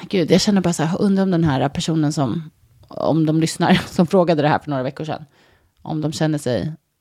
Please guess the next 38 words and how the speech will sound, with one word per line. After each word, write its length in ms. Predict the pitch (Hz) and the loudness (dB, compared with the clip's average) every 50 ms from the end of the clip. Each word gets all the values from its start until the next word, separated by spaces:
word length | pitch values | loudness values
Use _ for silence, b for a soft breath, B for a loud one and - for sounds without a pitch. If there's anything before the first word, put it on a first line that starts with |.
| _ _ _ _ _ _ _ _ _ _ _ _ | _ _ _ _ _ _ _ _ _ _ _ _
jag 80 | - 190 | 0 2
hoppas 240 | 226 220 - 214 202 | 2 2 4 2 2
att 100 | 180 180 | 4 4
den 160 | 180 170 175 | 4 2 2
känner 220 | 160 - 170 160 | 2 2 2 2
att 80 | 156 - | 2 2
den 120 | 165 151 | 0 0
får 120 | - - 156 | 2 2 0
ett 100 | 147 - | 0 0
svar 300 | - - 185 131 78 - | 0 0 2 2 2 2
här, 200 | 156 151 - - - - | 0 -2 -4 -4 -4 -4
att 120 | 165 165 | -4 -4
det 60 | - | -2
är 20 | 151 | -4
betydligt, 680 | 156 147 - - 165 151 139 147 156 147 - - - - - | -4 -6 -4 -2 -2 -2 -2 -2 -4 -4 -6 -10 -20 -12 -6
liksom, 280 | - 165 156 - 139 - | -4 -2 -2 -2 -2 -2
om 180 | - 165 170 165 | 0 0 2 2
det 240 | 156 160 151 147 - | 4 4 2 2 2
finns 260 | - 175 165 156 - | 2 2 2 2 0
någonting 300 | 160 156 147 - 147 139 | 0 0 0 0 0 0
att 120 | 139 - | 0 0
verkligen 280 | 151 147 139 - 139 147 | 0 0 0 0 0 0
jobba 280 | 151 170 165 147 151 175 | 2 2 2 2 2 0
på 140 | - - 151 | 2 2 2
i 40 | 139 | 2
relationen 520 | 143 139 147 - - 139 143 139 143 156 | 0 0 -2 -2 -4 -4 -2 -4 -4 -6
och 160 | - 143 - | -6 -8 -10
att 100 | 143 139 | -10 -10
båda 280 | 151 156 147 147 143 143 | -8 -6 -6 -4 -4 -4
är 40 | 143 | -4
villiga 280 | 151 151 143 147 147 | -4 -2 -2 0 -2
att 80 | 143 - | -2 0
kommunicera 680 | - 143 143 139 143 143 - 165 165 170 170 175 170 - | 2 2 2 2 0 0 -2 -2 -2 0 0 0 0 -2
och 120 | - 151 | -2 -6
gå 60 | 151 151 | -6 -6
vidare 380 | 151 156 151 143 151 180 214 | -4 -4 -4 -4 -2 -4 -4
från 140 | 220 - 240 | -2 -2 -2
det. 160 | 226 226 226 | 0 0 -2